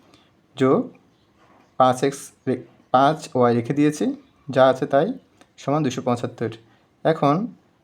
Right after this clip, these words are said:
ছয় আর পাঁচে যোগ করলে হয় এগারো, আর এগারো ওয়া-, ওয়াই সমান দুশো পঁচাত্তর বাই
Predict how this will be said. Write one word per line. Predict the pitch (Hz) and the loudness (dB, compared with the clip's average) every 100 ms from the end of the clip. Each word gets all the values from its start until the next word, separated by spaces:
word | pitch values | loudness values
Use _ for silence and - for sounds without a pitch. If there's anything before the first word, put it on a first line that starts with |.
| _ - | _ -8
ছয় | - 156 165 147 | 2 4 6 6
আর | 143 180 - | 4 2 0
পাঁচে | 135 131 | 0 0
যোগ | 127 123 | -4 -2
করলে | 123 131 | 0 2
হয় | 131 117 | 2 2
এগারো, | 120 127 226 240 _ _ _ _ _ _ _ _ _ _ - | 2 0 -2 -6 _ _ _ _ _ _ _ _ _ _ -2
আর | 120 127 175 - _ _ _ _ _ - 135 | 0 0 -2 -10 _ _ _ _ _ -4 0
এগারো | 127 123 123 | 2 4 4
ওয়া-, | 120 - - _ _ _ _ _ _ | 4 2 -6 _ _ _ _ _ _
ওয়াই | 131 120 - | 0 2 0
সমান | 123 139 269 311 _ _ _ _ _ | 0 2 0 -4 _ _ _ _ _
দুশো | 131 139 131 | -6 -2 0
পঁচাত্তর | 123 139 - 120 | 0 0 -2 2
বাই | 117 | 2